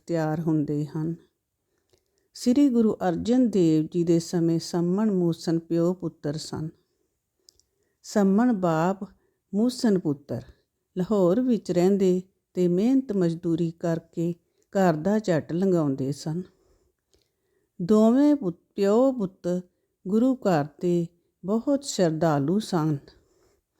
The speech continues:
ਜਦੋਂ ਕਿਤੇ ਪਤਾ ਲੱਗਦਾ ਕਿ ਗੁਰੂ ਜੀ ਆਏ ਹਨ,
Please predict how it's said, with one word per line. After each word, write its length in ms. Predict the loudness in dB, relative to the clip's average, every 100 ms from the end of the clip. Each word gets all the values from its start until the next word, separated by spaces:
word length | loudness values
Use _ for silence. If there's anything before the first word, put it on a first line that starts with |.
| _ _ _ _ _ _ _ _ _ _ _ _ _ _
ਜਦੋਂ 420 | 0 2 4 2
ਕਿਤੇ 300 | 2 -2 -4
ਪਤਾ 360 | -2 -2 -2 -2
ਲੱਗਦਾ 580 | 0 -2 -4 -4 -4 -6 -12 _ _ _ _
ਕਿ 160 | -4 -2
ਗੁਰੂ 340 | 0 2 2
ਜੀ 260 | 2 0 0
ਆਏ 360 | 0 2 0
ਹਨ, 320 | 0 -2 -4